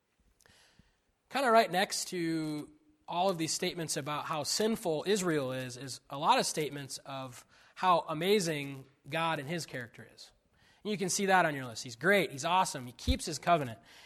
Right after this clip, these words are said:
You, uh, look there at verse four. There, there's a, a very heavy emphasis in the Old Testament on the faithfulness of God to keep his covenant. The reason why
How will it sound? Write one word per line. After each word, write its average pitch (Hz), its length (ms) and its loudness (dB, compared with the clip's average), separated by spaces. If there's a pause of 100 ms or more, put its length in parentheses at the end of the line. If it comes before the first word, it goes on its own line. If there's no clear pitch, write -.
(220)
You, 156 220 2
uh, 151 240 4 (120)
look 180 180 -2
there 180 160 6
at 156 40 2
verse 160 200 2
four. 139 640 0 (720)
There, 170 160 -4 (100)
there's 170 220 -2
a, 156 260 0
a 170 80 -6
very 226 520 4
heavy 208 460 2
emphasis 180 680 -6
in 151 100 -6
the 151 100 -4
Old 160 220 -4
Testament 135 680 -4
on 147 200 -6
the 139 80 -8
faithfulness 226 1040 -6 (400)
of 151 200 -2
God 135 560 -4
to 156 100 -12
keep - 360 -10
his 139 200 -10
covenant. 117 420 -14 (1900)
The 175 180 -4
reason 175 720 0
why 147 880 -2